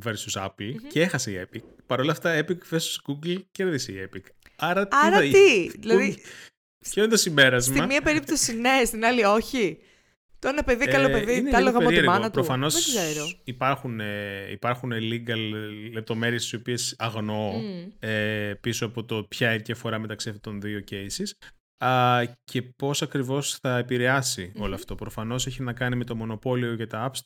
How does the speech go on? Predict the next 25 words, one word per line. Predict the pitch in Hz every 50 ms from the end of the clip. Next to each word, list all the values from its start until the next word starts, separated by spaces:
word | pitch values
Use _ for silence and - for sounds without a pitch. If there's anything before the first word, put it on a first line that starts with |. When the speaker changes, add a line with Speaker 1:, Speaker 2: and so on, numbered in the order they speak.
| 170
Speaker 1:
stores. | 165 165 - - _ - - - - - - -
Ε, | - 113 113 120 120 113 117 117 113 113 110 113 113 113 110 107 - _ _ _ _ _ _ _ _ _ _ _ _ - - - _ _ _ _ _ _ _ _ _ _ _ _ _ -
έχουμε | 127 139 143 - - 143 127 120
πει | 123 131
ξανά | 127 - - 87 85 85 85
ότι | 90 - - - 95 92 92 92 92 90 90 90 90 90 90 90 92
από | 95 95 - -
φέτος, | 107 - - 110 117 - - - - - - _ _ _ _ _
ή | - 117 110 107
μάλλον | 113 110 110 110
από | 107 -
του | - 107
χρόνου, | - - 110 110 104 95 98 127 - -
Speaker 2:
Μμμ. | - 233 233 339 _ _ _ _ _ _
Speaker 1:
ε, | - 98
το | 101 101
είκοσι | 98 - 101 -
τέσσερα, | - 107 101 - - 110 110 117 120 127 120
θα | - - - 117 110 110 107 107 107
δούμε | 104 113 127 135 135 131 123 117 113 110 107 -
μάλλον | - 113 113 110 117 117 117 113 110 104
την | - 110 107 110
Apple | 113 - - 113
να | 107 107
ανοίγει | 104 104 110 120 127 123 117 107 101 95 92 90 92